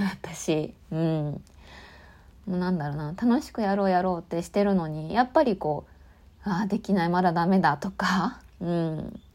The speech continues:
「え、なんで？」とか、すごい思っちゃったりして。うん。で、やっぱりこう、いい雰囲気ではなくなってしまって、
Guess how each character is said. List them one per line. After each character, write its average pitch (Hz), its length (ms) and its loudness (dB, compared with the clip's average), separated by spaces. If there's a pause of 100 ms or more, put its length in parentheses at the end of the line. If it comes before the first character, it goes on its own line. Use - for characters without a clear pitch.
(920)
「え、 214 60 -2
な 196 220 4
ん 196 100 4
で？」 151 440 2
と 151 100 -10
か、 - 320 2
す - 120 -12
ご 170 120 0
い - 20 2
思 156 260 0
っ 143 100 -8
ち - 80 -8
ゃ 85 40 0
っ - 100 -6
た - 80 -12
り - 120 -8
し - 100 -16
て。 - 320 4 (720)
う 175 40 0
ん。 165 520 -4 (680)
で、 208 280 -2
や 196 100 2
っ 190 40 0
ぱ 226 140 6
り 175 140 4
こ 151 280 2
う、 - 40 -8
い 190 120 6
い 170 60 4
雰 185 280 4
囲 - 20 2
気 156 180 -4
で 147 100 0
は 143 240 -2 (680)
な 170 140 -2
く 185 100 0
な 165 120 0
っ - 40 -8
て 160 140 -6
し - 140 -8
ま 147 200 -6
っ 143 40 -8
て、 - 360 -4